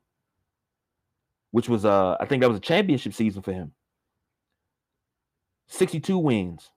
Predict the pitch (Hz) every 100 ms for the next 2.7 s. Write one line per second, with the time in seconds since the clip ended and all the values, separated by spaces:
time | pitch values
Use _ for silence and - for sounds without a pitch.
0 | _ - 147 131 120 110 104 101 110 95
1 | 90 76 87 _ _ _ - 127 143 139
2 | 90 135 127 127 175 110